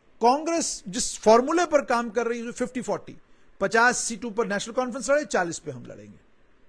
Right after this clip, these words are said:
पर नेशनल कॉन्फ्रेंस चालीस सीटें छोड़ देगी, बड़ा मुश्किल है, बहुत मुश्किल है, असंभव नहीं हो सकता, बहुत मुश्किल है। और अगर कर भी दिया नेशनल कॉन्फ्रेंस ने ऐसा, तो जैसे मैंने आपको कहा कि बागियों ने,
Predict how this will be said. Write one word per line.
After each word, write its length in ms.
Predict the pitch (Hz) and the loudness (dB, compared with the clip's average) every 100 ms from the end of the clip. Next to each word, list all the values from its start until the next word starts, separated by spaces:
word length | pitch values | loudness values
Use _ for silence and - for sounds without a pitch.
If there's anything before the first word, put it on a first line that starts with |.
| - _ _ _ _ _ _ _ | -20 _ _ _ _ _ _ _
पर 60 | 120 | -10
नेशनल 340 | 139 160 202 | -6 -6 -6
कॉन्फ्रेंस 460 | 196 208 208 - - | -4 -4 -4 -8 2
चालीस 360 | 196 269 311 | 4 4 2
सीटें 340 | - 294 302 269 | 0 -2 -4 0
छोड़ 260 | 214 233 | 4 4
देगी, 460 | 202 180 147 143 160 _ _ - - - _ _ _ - - - - | 6 0 0 -10 -12 _ _ -20 -20 -20 _ _ _ -20 -20 -20 -18
बड़ा 120 | - | -16
मुश्किल 340 | - - - - - | -16 -18 -20 -20 -20
है, 60 | - - - | -20 -20 -2
बहुत 240 | 190 285 214 | 4 4 2
मुश्किल 340 | 233 - 240 | -6 -4 -2
है, 160 | 254 254 - - _ _ _ _ _ _ | -4 -6 -20 -20 _ _ _ _ _ _
असंभव 680 | 190 226 254 220 226 294 294 | -2 0 0 4 6 4 2
नहीं 240 | 185 185 226 | -6 -6 -4
हो 120 | 185 | -6
सकता, 520 | 175 - - 214 226 | -10 -14 -2 2 2
बहुत 280 | 226 180 202 | 0 -2 -2
मुश्किल 320 | 151 - 127 | -6 -14 -16
है। 240 | 117 - _ _ _ _ _ _ | -18 -20 _ _ _ _ _ _
और 120 | 214 | 6
अगर 180 | 254 285 | 8 8
कर 340 | 294 - 277 | 6 6 6
भी 160 | 339 349 | 10 6
दिया 200 | 302 269 | 6 0
नेशनल 280 | 233 - 214 | 0 -4 -4
कॉन्फ्रेंस 460 | 202 196 202 196 | -4 -4 -6 -10
ने 100 | 170 | -10
ऐसा, 280 | 156 151 214 139 107 _ _ _ _ _ _ _ - | -8 0 2 0 -4 _ _ _ _ _ _ _ -8
तो 60 | 160 | -4
जैसे 180 | 160 | -2
मैंने 180 | 180 180 | -2 -2
आपको 240 | 180 - 160 | -4 -6 -6
कहा 260 | 165 170 | 0 0
कि 140 | 185 175 | 0 -4
बागियों 680 | 117 117 185 233 277 311 | -6 4 6 6 2 -2
ने, 320 | 233 185 185 | -2 -4 -8